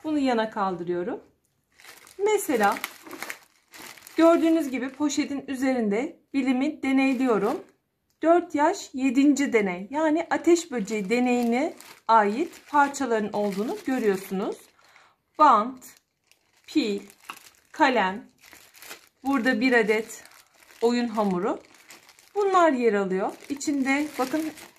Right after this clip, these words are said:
elektrik kabloları da var. Bakın mesela onuncu deney, topraksız tarım deneyi.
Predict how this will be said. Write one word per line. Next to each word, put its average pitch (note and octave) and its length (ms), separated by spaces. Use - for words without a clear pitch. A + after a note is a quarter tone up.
elektrik B3 500
kabloları F3+ 680
da E3+ 180
var. A#3 220
Bakın F#4 360
mesela D#4 400
onuncu C#4+ 540
deney, A3+ 480
topraksız E4+ 760
tarım D#4 400
deneyi. A3+ 480